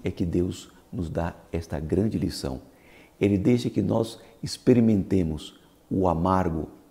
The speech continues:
do nosso próprio fracasso para depois celebrarmos com ele a alegria de uma vitória que veio dele, através de nossas mãos, desde que obedientes à palavra dele. Peçamos a Nossa Senhora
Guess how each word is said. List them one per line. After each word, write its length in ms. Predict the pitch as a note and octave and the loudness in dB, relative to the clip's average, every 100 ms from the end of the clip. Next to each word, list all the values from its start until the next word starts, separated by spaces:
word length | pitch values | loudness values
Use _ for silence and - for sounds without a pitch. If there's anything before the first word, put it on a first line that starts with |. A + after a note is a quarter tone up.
| _ - | _ -8
do 100 | E2 | -4
nosso 360 | E2 E2 - | -2 -2 -6
próprio 420 | - F#2+ G2+ - | -6 0 0 0
fracasso 680 | - F2 - F#2 A2 - B2+ - - - - - | -8 -8 -4 -2 -2 -4 -14 -16 -20 -20 -14 -4
para 160 | F#2+ | -2
depois 320 | F#2 F2+ G2+ | 0 0 -2
celebrarmos 640 | - F#2 E2+ F2+ F#2 F#2+ F2+ | -2 -2 -2 0 0 -2 -6
com 160 | - | -2
ele 260 | E2+ F#2 - - - - | 0 0 -2 -10 -18 -6
a 80 | |
alegria 360 | E2+ E2+ - F#2 | -2 -2 0 -2
de 80 | F2 | 0
uma 100 | F2+ | -2
vitória 520 | F2+ E2 E2 D#2 D#2+ - - - _ | -2 -4 -2 -2 -4 -10 -20 -20 _
que 140 | - E2+ | -4 2
veio 260 | G2 C3+ | 2 2
dele, 380 | G#2+ F2 D2+ - - - - _ | 2 2 0 -4 -16 -20 -20 _
através 440 | - - E2 D2+ D#2+ | -8 -4 -2 0 -2
de 80 | D#2 | 0
nossas 420 | F2+ A2+ - F#2+ | 0 0 0 -2
mãos, 400 | E2 E2+ A2+ - - - _ | -2 -4 -6 -12 -20 -20 _
desde 360 | - A2+ E2+ E2 | -6 0 0 0
que 340 | - F#2+ G#2 - - - | -4 -2 -2 -6 -14 -6
obedientes 840 | D2 D#2+ E2 E2+ D#2+ E2 G2+ - - _ - | -2 -2 -2 -4 -4 -4 -8 -12 -20 _ -12
à 100 | - | -12
palavra 720 | - D#2 - F2+ A#2 G2+ D#2+ | -8 -6 -4 -4 -4 -2 -4
dele. 300 | D2 C#2 - - _ - - - | -4 -6 -8 -20 _ -20 -20 -8
Peçamos 400 | - A#2+ - C3+ | -4 -2 0 0
a 40 | B2+ | 0
Nossa 240 | A2+ G#2+ | 0 -2
Senhora 440 | G2+ - A#2 C3 | -4 0 2 2